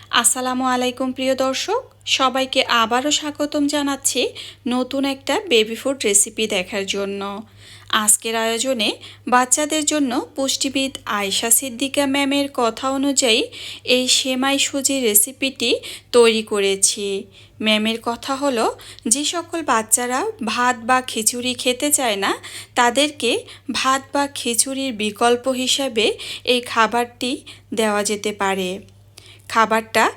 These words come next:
এতটাই টেস্টি, যা বাচ্চা খুব মজা করে খায়। আর বাচ্চা যখন মজা করে খায়, তখন বাচ্চাদের ওজন দ্রুতভাবে বেড়ে যায়।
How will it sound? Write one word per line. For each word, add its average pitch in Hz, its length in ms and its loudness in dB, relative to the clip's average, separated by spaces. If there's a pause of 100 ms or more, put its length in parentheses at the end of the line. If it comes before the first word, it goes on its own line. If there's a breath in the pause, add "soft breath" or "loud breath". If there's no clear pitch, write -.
(180 loud breath)
এতটাই 269 640 0
টেস্টি, 285 480 2 (320)
যা 240 180 2
বাচ্চা 226 460 0 (180)
খুব 285 260 -2 (140)
মজা 226 260 2
করে 214 300 -4
খায়। 196 460 -6 (460 loud breath)
আর 208 160 0
বাচ্চা 208 420 2
যখন 277 360 -2
মজা 262 300 0
করে 285 280 0
খায়, 285 340 2 (400 loud breath)
তখন 269 420 0
বাচ্চাদের 240 680 2
ওজন 247 400 0 (200)
দ্রুতভাবে 254 720 0 (420 loud breath)
বেড়ে 202 320 0
যায়। 185 420 -2